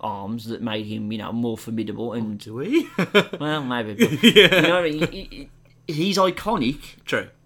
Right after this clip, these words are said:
Speaker 1: He doesn't need changing. He was perfect the way he was.
Speaker 2: And also on that, why the hell would you improve a T-Rex that tried to kill you?
Speaker 1: Do you know what this movie looks like? It's Deep Blue Sea, but with dinosaurs.
Speaker 2: <laughs> Yeah.
Speaker 1: In that movie, s-, s-, the scientists were like,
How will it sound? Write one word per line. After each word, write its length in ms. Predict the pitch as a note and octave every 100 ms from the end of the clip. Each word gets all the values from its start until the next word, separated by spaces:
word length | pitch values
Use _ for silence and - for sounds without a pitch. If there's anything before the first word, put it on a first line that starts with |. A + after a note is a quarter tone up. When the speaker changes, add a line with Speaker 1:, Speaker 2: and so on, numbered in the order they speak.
| _
Speaker 1:
He 120 | - C#3+
doesn't 260 | F#3+ G#3+
need 240 | G3 A3 F#3+
changing. 560 | F3+ B2+ A2+ A#2 C#3+ -
He 80 | -
was 80 | D3+
perfect 380 | - F3+ E3+ D#3
the 60 |
way 140 | D3+ C#3+
he 60 |
was. 380 | C3 D3 A#2 -
Speaker 2:
And 240 | D#3 F3 D#3
also 380 | F3 F3+ F3 D3+
on 140 | D#3+
that, 260 | G#2 G2+ - - -
why 200 | E3+ A#3+
the 100 | A#3+
hell 160 | A3+ A#3+
would 180 | G3+
you 80 | G#3+
improve 380 | A3+ E3+ A#3 G#3
a 40 |
T-Rex 420 | G#3+ A#3 A3 G#3 -
that 100 | F#3+
tried 220 | A#3 A3
to 80 | F#3
kill 260 | - A3
you? 140 | G#3 E3+ - - -
Speaker 1:
Do 60 | C#3 -
you 80 |
know 60 | D#4+
what 160 | G#4 F#4+
this 140 | F4
movie 280 | E4 E4+ D4+
looks 300 | E4 E4 -
like? 280 | D#3+ - -
It's 100 | D#3+ -
Deep 260 | D#4 C#4+ -
Blue 200 | B3+ A3+
Sea, 380 | - G#3+ A#3
but 160 | A3+ A#3+
with 200 | D3 -
dinosaurs. 600 | A3 G3+ G#3 G#3 G#3 A3
Speaker 2:
<laughs> 0 |
Yeah. 440 | B3+ C#4 C#4 E4 E4+ - G#4+ - -
Speaker 1:
In 160 | E4+
that 200 | F4 F4
movie, 600 | D#4 D#4+ B3+ B2 D3 G3 -
s-, 220 | - - - - -
s-, 440 | - - - G#3 -
the 160 | G3 A#3
scientists 460 | C4+ D4+ D4+ E4
were 60 | C4+
like, 360 | C4 A#3+ -